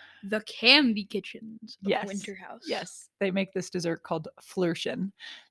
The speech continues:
Speaker 2: that you're quickly introduced to. So there's a bit of an inventor spirit in Freddy, but he also likes to do anagrams, and he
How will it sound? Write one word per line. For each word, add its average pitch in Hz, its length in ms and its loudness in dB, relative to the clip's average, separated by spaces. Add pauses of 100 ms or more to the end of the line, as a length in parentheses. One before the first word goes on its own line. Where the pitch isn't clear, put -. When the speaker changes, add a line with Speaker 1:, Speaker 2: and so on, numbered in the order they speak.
Speaker 2:
that 190 140 4
you're 185 140 2
quickly 180 560 0
introduced 165 500 -4
to. 226 120 -2 (500)
So 262 300 12 (240)
there's 269 280 12 (100)
a 247 60 6
bit 254 260 4 (100)
of 240 120 8
an 233 120 6
inventor 240 520 2
spirit 233 520 2
in 262 160 0
Freddy, 185 440 -2
but 190 120 0
he 208 140 -2
also 240 280 0
likes 196 260 0
to 208 100 -2
do 175 220 0 (160)
anagrams, 196 840 -4 (580)
and 247 200 8
he 269 200 2